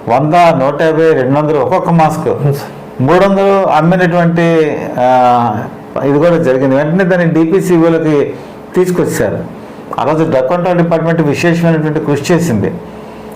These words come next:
Speaker 1: వాళ్ళు కూడా ప్రాణాలు తెగించి కరోనా సమయంలో అన్ని చోట్లకి వెళ్ళి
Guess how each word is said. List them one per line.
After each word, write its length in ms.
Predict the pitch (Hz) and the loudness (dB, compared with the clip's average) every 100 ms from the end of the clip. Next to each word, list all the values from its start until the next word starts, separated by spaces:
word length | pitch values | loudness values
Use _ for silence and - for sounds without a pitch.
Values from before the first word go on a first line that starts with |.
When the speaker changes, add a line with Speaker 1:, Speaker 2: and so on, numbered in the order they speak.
| - | -4
Speaker 1:
వాళ్ళు 180 | 123 151 | 0 2
కూడా 180 | 170 175 | 2 2
ప్రాణాలు 460 | 170 143 151 170 170 | 2 0 2 2 2
తెగించి 540 | 160 156 151 160 170 | 0 0 0 2 2
కరోనా 360 | 165 135 156 156 | 2 0 0 -2
సమయంలో 640 | 156 147 143 143 160 - - - - - - | -2 0 0 0 0 -2 -8 -12 -16 -16 -6
అన్ని 160 | 117 156 | 0 0
చోట్లకి 420 | 165 170 160 160 | 0 0 0 -2
వెళ్ళి 520 | 131 135 143 180 - | 0 0 2 0 0